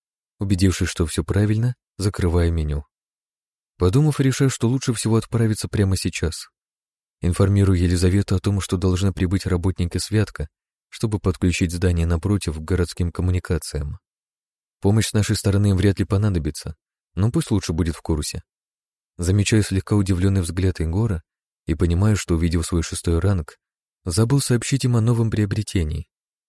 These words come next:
Объясняю, что здание теперь тоже будет нашим. Задействуем в качестве основной базы для боевой группы.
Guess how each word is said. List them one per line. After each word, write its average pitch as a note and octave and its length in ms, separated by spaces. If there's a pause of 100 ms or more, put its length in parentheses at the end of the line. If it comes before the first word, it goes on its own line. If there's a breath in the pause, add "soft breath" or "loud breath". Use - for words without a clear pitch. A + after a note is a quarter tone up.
(380)
Объясняю, C#3 420
что - 200
здание C#3 340
теперь A#2+ 320
тоже A#2+ 300
будет A2+ 320
нашим. D#2+ 420 (560)
Задействуем C#3+ 540
в - 40
качестве B2+ 440
основной A2+ 320
базы A2 280
для F#2 140
боевой F#2+ 340
группы. D#2 460